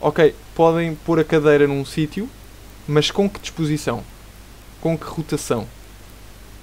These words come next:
Ou mesmo com uma escala? Vocês não sabem, vocês têm que definir uma escala sempre para um objeto,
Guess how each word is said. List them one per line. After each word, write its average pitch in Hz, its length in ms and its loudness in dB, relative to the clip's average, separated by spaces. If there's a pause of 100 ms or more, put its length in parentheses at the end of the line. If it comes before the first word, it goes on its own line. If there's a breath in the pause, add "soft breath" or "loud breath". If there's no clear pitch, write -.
(160)
Ou 165 240 8
mesmo 165 340 0
com 156 160 0
uma 156 140 2
escala? 120 420 0 (500)
Vocês 139 240 -2
não 151 120 0
sabem, 147 480 2 (260)
vocês 135 480 -4
têm 143 220 -2
que - 100 -16
definir 147 560 -6
uma 143 140 -2
escala 135 420 -4
sempre 135 320 -4
para 139 80 -6
um 135 120 -4
objeto, 139 380 0